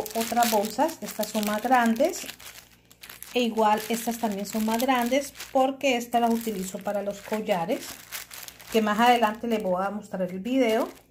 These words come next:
de mi juego de collares. Y como ven, aquí tengo. Estas son las tray bags, bolsas para dulces, pero igual yo las utilizo, que son estas, para guardar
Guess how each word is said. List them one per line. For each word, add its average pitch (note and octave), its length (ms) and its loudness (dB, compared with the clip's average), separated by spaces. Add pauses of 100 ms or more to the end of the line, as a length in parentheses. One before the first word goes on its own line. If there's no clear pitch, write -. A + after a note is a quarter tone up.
(120)
de A3+ 180 2
mi G#3 140 0
juego F#3+ 300 -2
de G3+ 140 -6
collares. B3 640 2 (960)
Y A3+ 120 -8
como G#3 260 0
ven, C4+ 340 0
aquí G#3+ 300 -4
tengo. D#3+ 380 -4 (640)
Estas B3+ 400 4
son B3 160 2
las A#3+ 240 2
tray A3+ 220 0
bags, A3 480 -4 (420)
bolsas B3+ 420 4
para C4 320 6
dulces, B3 500 0
pero G#3+ 200 -4
igual G3+ 360 0
yo G#3+ 120 -6
las G#3+ 160 0
utilizo, G#3+ 600 -4 (540)
que F#3 80 -8
son F#3 260 0
estas, G#3+ 400 -2 (1040)
para A3+ 300 6
guardar G#3+ 500 4